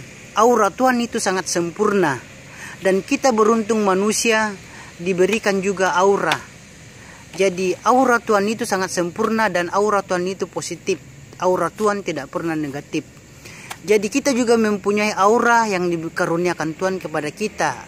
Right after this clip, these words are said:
Kita mempunyai aura yang diberikan Tuhan pada kita.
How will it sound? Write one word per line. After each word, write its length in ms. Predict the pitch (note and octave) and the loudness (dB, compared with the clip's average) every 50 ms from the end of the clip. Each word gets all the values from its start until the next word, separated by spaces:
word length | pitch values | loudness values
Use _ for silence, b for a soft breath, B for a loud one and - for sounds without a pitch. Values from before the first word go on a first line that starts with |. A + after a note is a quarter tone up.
| - | -8
Kita 240 | - A#3 A3+ - A#3 | -8 -6 -2 -2 -2
mempunyai 480 | A3+ G#3+ G#3 F#3 G#3 G#3 G3+ G3 F#3 - - | -2 -2 -2 -2 -2 -2 0 0 -2 -2 0
aura 560 | F#3 A3+ A#3+ C4 C4+ B3 B3 A#3+ A#3+ A#3+ A3+ B B B B B B B B - F#3+ | 2 4 4 4 4 4 4 2 2 0 -2 B B B B B B B B -4 0
yang 320 | G3 G3 G#3 G#3 G3+ G3+ F#3+ - - - - - - | 0 0 0 -2 -4 -8 -10 -14 -20 -20 -20 -16 -6
diberikan 560 | F3 F#3 F3 F3 F#3 F#3+ G3 - F#3+ F#3 D#3+ | -6 -2 0 0 0 0 0 -2 -2 -2 -2
Tuhan 160 | G3+ G#3 G3+ | -2 -4 -4
pada 240 | F#3+ F#3+ F3+ E3 E3 | -2 -4 -4 -4 -4
kita. 480 | D#3+ - G3+ G3 - - D#3 C3 A2+ | -4 -6 -8 -8 -6 -6 -6 -6 -6